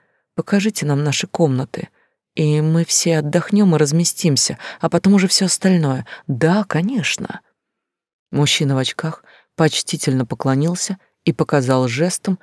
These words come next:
чтоб я следовала за ним. Мне очень хотелось остаться одной и подумать,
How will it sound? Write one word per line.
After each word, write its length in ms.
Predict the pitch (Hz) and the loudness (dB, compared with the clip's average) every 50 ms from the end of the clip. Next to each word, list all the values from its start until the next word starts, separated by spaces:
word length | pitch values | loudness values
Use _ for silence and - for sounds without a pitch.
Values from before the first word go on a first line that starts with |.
| - _ - | -10 _ -12
чтоб 260 | - - - - - | -6 -4 -4 -2 0
я 120 | 143 143 | 0 0
следовала 560 | - - - 143 156 160 156 165 165 165 170 | 0 0 0 2 2 4 4 2 2 2 2
за 160 | 156 151 165 156 | 2 2 2 2
ним. 320 | 143 131 127 120 123 120 _ _ _ _ _ _ _ _ | 2 0 0 -2 -4 -8 _ _ _ _ _ _ _ _
Мне 160 | - 139 139 139 | -2 0 2 2
очень 200 | 127 - 147 127 | 0 -2 -4 -6
хотелось 540 | - 143 131 - - 165 165 156 143 - - - - - | -4 -4 -4 -2 0 0 0 0 0 -4 -10 -16 -10 -4
остаться 480 | - 147 - - 165 151 - - - 147 | -4 -2 0 0 0 0 2 2 2 2
одной 280 | 139 127 147 165 170 | 2 2 2 2 2
и 40 | 151 | 2
подумать, 560 | - 160 160 151 160 156 139 127 113 - - | 2 2 2 2 2 2 0 0 -2 -6 -10